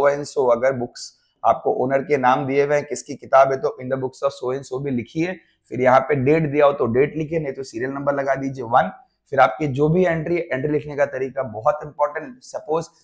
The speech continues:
हमारी एंट्री है बैंक अकाउंट डेबिट, so please make sure आप ऐसे ही लिखिए, आप ट्वेल्थ में, इलेवंथ में नहीं, you can't make silly mistakes, right? To cash account, अगर मेरी ये एंट्री है तो,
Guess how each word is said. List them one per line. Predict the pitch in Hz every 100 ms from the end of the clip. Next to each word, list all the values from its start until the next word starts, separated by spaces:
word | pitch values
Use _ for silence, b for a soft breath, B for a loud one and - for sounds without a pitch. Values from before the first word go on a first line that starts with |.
| _
हमारी | 120 131 139 156 -
एंट्री | 131 127 147 143
है | 151 143
बैंक | 123 131 165 160 _ _ _ _ _ _ _ _ _ _ 120
अकाउंट | 120 - 151 180 180 - _ _ _ _ _ 117
डेबिट, | 120 127 139 139 - - _ _ _ _
so | -
please | - 156 202 160
make | 156 180 160
sure | 185 175
आप | 180 -
ऐसे | 135 -
ही | 175
लिखिए, | 165 - 170
आप | 160 -
ट्वेल्थ | 151 160 185
में, | 170
इलेवंथ | 143 160 165
में | 170
नहीं, | 175 180 170
you | 160
can't | 190 202
make | 190 185
silly | 151 156
mistakes, | 147 - 127 - 123
right? | 160 208 - _ _ _ _
To | 185 202 226 220 _ _ _ _ 160
cash | 156 180 208 - - _ _ _ _ _ -
account, | 135 165 147 123 - -
अगर | 120 143
मेरी | 139 147
ये | 151 156
एंट्री | 143 160 147
है | 143 147
तो, | 156